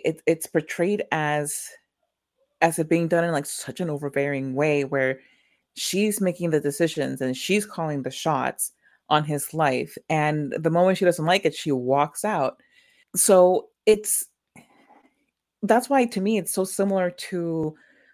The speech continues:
the way, um, his family, particularly his mother, ran things.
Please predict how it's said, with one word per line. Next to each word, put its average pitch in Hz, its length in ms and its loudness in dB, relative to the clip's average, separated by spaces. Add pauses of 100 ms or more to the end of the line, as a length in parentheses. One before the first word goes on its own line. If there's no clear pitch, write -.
(120)
the 185 120 4
way, 165 600 6
um, 147 600 -4 (500)
his 196 260 2
family, 160 1000 2
particularly 170 540 4
his 160 200 -2
mother, 151 680 2
ran 135 300 0
things. - 500 -6